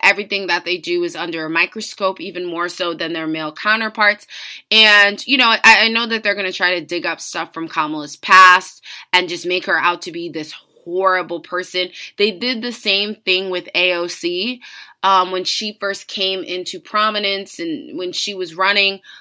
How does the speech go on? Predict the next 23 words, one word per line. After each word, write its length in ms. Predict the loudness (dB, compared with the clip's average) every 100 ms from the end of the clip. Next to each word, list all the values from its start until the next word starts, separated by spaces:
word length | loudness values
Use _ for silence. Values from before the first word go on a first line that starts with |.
| _ -2
for 420 | 4 6 6 2
public 340 | 0 2 0 4 8
office. 600 | 8 6 2 0 -4 -10 -20 -6
So 360 | 0 4 4
I, 220 | 4 4 2
you 180 | -2 0
know, 100 | 0
I 80 | 0
think 220 | -2 0
that 160 | 0
the 80 | -2
same 240 | -4 -4 -4
thing 140 | -8
is 100 | -8
gonna 160 | -10 -2
happen 320 | -2 -2 -10
with 140 | -10
Kamala 340 | -6 -6 -6 -6
Harris. 260 | -6 -6
But 140 | 0 0
I 80 |
just 220 | 0 -4 -4
think 240 | -6